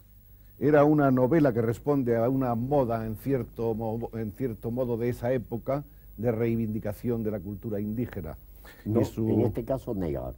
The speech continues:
Speaker 1: Negra, en este caso. Cubana o criolla.
Speaker 2: Cubana,
Speaker 1: Eso es.
Speaker 2: criolla, digamos criolla.
Speaker 1: El, el,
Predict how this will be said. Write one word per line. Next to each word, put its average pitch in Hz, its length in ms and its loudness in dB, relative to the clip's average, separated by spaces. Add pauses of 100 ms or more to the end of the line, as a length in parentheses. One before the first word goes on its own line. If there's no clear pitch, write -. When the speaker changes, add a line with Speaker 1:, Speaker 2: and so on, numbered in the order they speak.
(100)
Speaker 1:
Negra, 98 420 -2
en 101 80 -10
este 101 220 -10
caso. - 240 -16 (960)
Cubana 117 440 0 (120)
o 110 100 -8
criolla. 123 320 0
Speaker 2:
Cubana, 82 420 4 (140)
Speaker 1:
Eso 113 80 -6
es. 123 60 4
Speaker 2:
criolla, 107 420 6 (220)
digamos 82 420 2
criolla. 65 400 -8 (180)
Speaker 1:
El, 127 380 2
el, 120 540 2